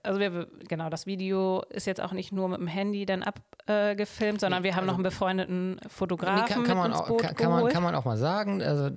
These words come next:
Speaker 2: Ralf hört ja auch, g-, glaub ich, diesen Podcast <laughs> ganz gerne. Liebe Grüße, hallo Ralf. Ralf, ähm, Dombrowski, der einer, ähm, der Hochzeitsfotografen hier auf der Insel, aber auch ein sehr guter Freund, der, ähm, sich bereit erklärt hat, ähm,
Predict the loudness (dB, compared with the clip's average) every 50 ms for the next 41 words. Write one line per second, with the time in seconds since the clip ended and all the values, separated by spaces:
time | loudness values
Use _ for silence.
0 | -6 -6 -4 -2 0 0 0 0 2 2 0 0 0 0 0 0 0 -2 -6 -10
1 | -12 -10 -8 -8 -6 -4 -2 0 0 0 0 -2 -2 -2 -4 -4 -4 -2 -2 -2
2 | -2 -4 -8 -10 -8 -8 -8 -6 -6 -4 -4 -2 -2 -2 -2 -2 -2 -2 -2 -2
3 | 0 2 2 2 2 2 2 0 0 0 2 2 0 0 0 0 0 0 2 0
4 | 0 -2 -4 -8 -18 -20 -14 -6 -4 -2 0 2 2 0 0 -4 -8 -18 -18 -18
5 | -10 -4 -2 0 2 2 2 0 0 0 2 2 2 0 0 0 0 0 -2 -2
6 | -2 -2 -2 -2 -2 -2 0 0 0 2 2 2 0 0 -2 -6 -10 -12 -10 -8
7 | -4 -2 0 2 4 4 4 2 0 -2 -8 -18 -18 -20 -20 -20 -14 -6 -2 0
8 | 0 0 0 0 0 0 0 0 0 -2 -2 -2 -2 -2 -2 -2 -2 -2 -2 -2
9 | -2 -2 -2 -2 -2 -2 -2 -2 0 0 -2 -4 -4 -4 -4 -2 -2 0 0 0
10 | 0 -2 -2 -2 -2 -2 -2 -2 -2 -2 -2 -4 -4 -4 -4 -2 0 0 0 0
11 | 0 -2 -6 -12 -20 -20 -20 -20 -20 -20 -20 -20 -20 -20 _ _ -4 -2 0 0
12 | 0 0 0 0 0 0 0 -2 -2 -2 -4 -8 -8 -6 -4 -4 -2 -4 -4 -4
13 | -8 -6 -6 -6 -6 -6 -6 -6 -8 -8 -8 -8 -8 -6 -6 -8 -10 -12